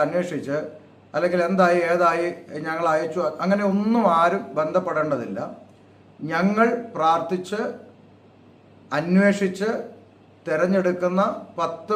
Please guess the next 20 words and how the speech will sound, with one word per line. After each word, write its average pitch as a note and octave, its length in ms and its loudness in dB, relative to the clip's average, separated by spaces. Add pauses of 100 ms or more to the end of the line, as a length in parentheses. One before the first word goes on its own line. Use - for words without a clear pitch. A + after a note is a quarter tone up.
പെൺകുഞ്ഞുങ്ങളുടെ E3+ 720 -4
വീട്ടിലും D#3 360 -4 (280)
ഞങ്ങൾ D3+ 240 -2 (240)
അങ്ങോട്ട് F#3 520 0 (380)
നേരിട്ട് F3+ 480 0 (100)
വന്ന് D3+ 300 -2 (280)
കണ്ട് D#3 400 -4 (380)
കേട്ട് D3 360 -4 (160)
ബോധ്യപ്പെട്ട് D3 640 -4 (540)
മനസ്സിലാക്കുന്നതായിരിക്കും. C3 920 -4 (1000)
അല്ലാതെ E3+ 300 2 (120)
തുടരെ F3+ 340 4
നിങ്ങൾ F3+ 240 0
വിളിച്ചുകൊണ്ടിരുന്നാൽ E3+ 640 -2
ഞങ്ങൾ F3 260 0
അയച്ചു, E3 300 -2 (120)
അയച്ചിട്ടൊരു E3 500 -4
വിവരം E3 320 0
ഉണ്ടായില്ല, D#3 360 0 (120)
ഇങ്ങനെയാണോ D#3+ 480 -2